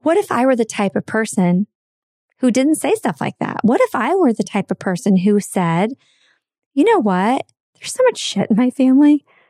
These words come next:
There's so much shit. There's so much history, so much pain, so much trauma, so much drama. And I get to change that.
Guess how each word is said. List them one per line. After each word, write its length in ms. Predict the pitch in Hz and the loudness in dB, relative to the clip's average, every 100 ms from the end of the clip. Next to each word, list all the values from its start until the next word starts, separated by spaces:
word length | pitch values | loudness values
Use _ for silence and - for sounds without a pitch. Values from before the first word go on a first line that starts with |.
| _ - | _ -2
There's 200 | 392 392 | 0 0
so 500 | - - - 214 202 | -4 -12 -4 -2 2
much 200 | 202 190 | 0 -2
shit. 260 | - 175 - | -4 -4 -4
There's 160 | 170 | -4
so 80 | - | -2
much 200 | 170 - | -4 -4
history, 380 | - 247 - 233 | -4 -4 -2 -4
so 140 | - | -2
much 220 | 175 160 - | -2 -4 -4
pain, 340 | 226 220 226 | -2 2 0
so 140 | - | 0
much 240 | 175 175 - | -4 -4 -10
trauma, 440 | - 214 220 214 | -6 -2 0 0
so 140 | 208 170 | -2 -4
much 240 | 165 - | -4 -8
drama. 640 | - 202 208 214 214 226 _ _ _ _ _ _ _ _ - | -4 -2 0 0 0 -2 _ _ _ _ _ _ _ _ -6
And 520 | 226 226 247 285 330 - _ _ _ _ _ _ _ - 262 | 0 2 2 0 -2 -8 _ _ _ _ _ _ _ -10 -6
I 60 | |
get 140 | 285 440 | -2 -2
to 60 | |
change 440 | - 202 208 320 - | -2 0 2 2 0
that. 280 | 196 - | -6 -6